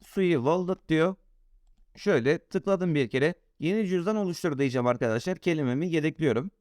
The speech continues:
Tamamdır arkadaşlar, cüzdanıma giriş yaptım. Bakın burada devnet yazıyor. Devnet kısmını testnete geçirdim. Save butonuna tıkladım. Testnete geçildi diyor arkadaşlar.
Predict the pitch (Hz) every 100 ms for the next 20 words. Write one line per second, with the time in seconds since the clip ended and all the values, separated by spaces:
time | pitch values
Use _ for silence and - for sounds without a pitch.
0 | _ _ - 160 190 214 202 190 190 175
1 | 170 185 160 170 165 170 170 151 160 160
2 | 170 - 165 151 151 165 156 151 113 131
3 | 147 170 165 147 127 135 147 147 165 175
4 | - 127 - 131 156 147 139 170 131 113
5 | 135 175 156 160 175 _ _ _ - 165
6 | 196 160 143 123 104 107 180 156 156 160
7 | 185 _ 180 180 - 127 175 180 117 123
8 | - 160 160 139 _ 101 104 98 104 101
9 | 104 - 160